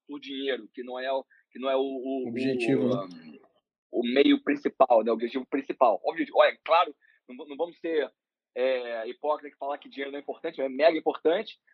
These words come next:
Speaker 1: mas eu acho que há maneiras e maneiras pra você ser reconhecido e criar uma marca mais perene ao longo dos anos. Então, vocês, por exemplo, da Groove,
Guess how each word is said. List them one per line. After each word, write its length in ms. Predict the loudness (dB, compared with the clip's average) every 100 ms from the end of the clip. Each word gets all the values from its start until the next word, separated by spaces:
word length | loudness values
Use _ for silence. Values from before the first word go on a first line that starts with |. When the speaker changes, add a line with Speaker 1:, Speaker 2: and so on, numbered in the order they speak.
| _
Speaker 1:
mas 120 | 4 6
eu 80 |
acho 180 | 6 4
que 100 | -4
há 120 | -2 -2
maneiras 360 | -4 -6 -8
e 40 | -6
maneiras 340 | -6 -6 -6
pra 100 | -8
você 440 | -10 -8 -4 -4 -6 _ _ _
ser 120 | -6
reconhecido 760 | -2 -4 -4 -4 0 0 -2 -4
e 240 | -6 -4
criar 220 | 4 6 6
uma 80 |
marca 340 | 6 2 2 -2
mais 360 | -2 -4 -6
perene 540 | -2 -2 0 -4 -8 -2
ao 120 | 0
longo 220 | 0 -2 -4
dos 160 | 2
anos. 260 | 2 0 -8 _ _ -20 -16
Então, 380 | 2 4 4 4
vocês, 360 | 2 4 0
por 120 | 0
exemplo, 160 | -2 2
da 100 | 2
Groove, 340 | 2 0 -2